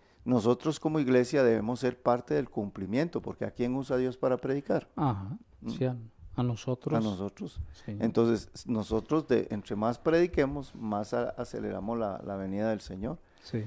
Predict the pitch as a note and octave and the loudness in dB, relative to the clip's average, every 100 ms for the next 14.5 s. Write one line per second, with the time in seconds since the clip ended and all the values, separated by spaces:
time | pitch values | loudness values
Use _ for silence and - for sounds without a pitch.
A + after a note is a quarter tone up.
0 | C#3+ B2 C3+ E3+ F#3 A#2 G#2+ - G#2+ - | 0 6 8 8 6 0 -4 -4 -8 0
1 | A#2+ B2+ D#3 A2+ - G2 F#2 G2 A2+ G#2+ | 2 4 2 0 -4 -4 -2 0 2 2
2 | G2 A2+ A2+ C3 B2+ C#3 - D3 B2 G#2+ | 0 0 2 0 -2 -6 -2 0 0 -4
3 | B2 - - _ _ - G#2+ G#2 F#2+ A2 | -8 -12 -20 _ _ 0 0 0 0 0
4 | G#2+ - A#2+ A#2+ C3 C#3 D3 D3 D3+ C#3+ | -2 2 6 8 8 8 6 4 0 -2
5 | D3+ D3 D3 C3+ B2+ C3+ - G2+ G2+ A2+ | 0 0 0 -4 -6 -12 -6 -2 -2 -2
6 | - B2 C3+ A#2+ - G#2 - G#2 F#2+ - | -2 -4 -6 -8 -6 -6 -6 -4 -4 -4
7 | A#2+ - _ B2 A#2+ - F#2 - - G#2 | -6 -6 _ 2 2 -4 -12 -12 -4 2
8 | A2 B2 G2 F#2+ - G2+ - G#2 F#2+ F#2 | 4 4 4 -2 -6 -6 -4 -2 -2 -2
9 | - - G2 F2+ - G2 A2 G#2+ G#2 A#2 | -8 -8 -6 -6 -6 -4 -4 0 2 2
10 | A2 G2+ - A2+ B2+ A#2 G#2 F#2+ - A2 | 2 0 0 2 2 0 -4 -6 0 2
11 | B2 D3 - - - - - - B2+ C3+ | 2 -2 -8 -20 -20 -10 -8 6 10 10
12 | D#3 D#3+ E3+ E3+ D#3 E3 F#3 - - B2 | 8 4 2 2 2 2 0 -10 4 6
13 | B2+ D3 C#3 D3 E3+ - - B2 C3 D3 | 6 2 -2 -4 -10 -14 2 6 6 2
14 | D3+ C3 A#2 A#2+ | 0 2 2 0